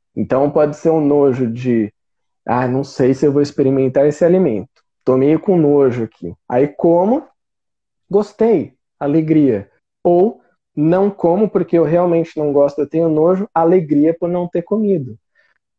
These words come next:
Então a ausência das emoções negativas nos leva pra alegria.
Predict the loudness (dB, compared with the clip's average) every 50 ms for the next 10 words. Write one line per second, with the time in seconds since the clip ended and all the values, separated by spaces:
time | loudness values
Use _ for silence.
0 | _ -4 -4 -4 -2 -2 -2 -2 -2 -6 _ -6 -4 -4 -4 -4 -8 -14 _ _
1 | _ -2 0 2 2 2 0 0 -2 -2 -2 0 -2 -2 -4 -6 -8 -6 -6 -4
2 | -2 -2 -2 -2 -2 -4 -4 -4 -6 -6 -6 -6 -6 -4 -4 -4 -4 -6 -6 -8
3 | -8 -4 -2 -2 -2 -2 -4 -4 -4 -6 -4 -4 -2 0 0 0 0 -2 -4 -10
4 | -10 _ _ _ _ _ _ _ _ -6 -4 -2 0 2 2 0 0 -2 -4 -2
5 | -2 -2 -2 -2 -4 -10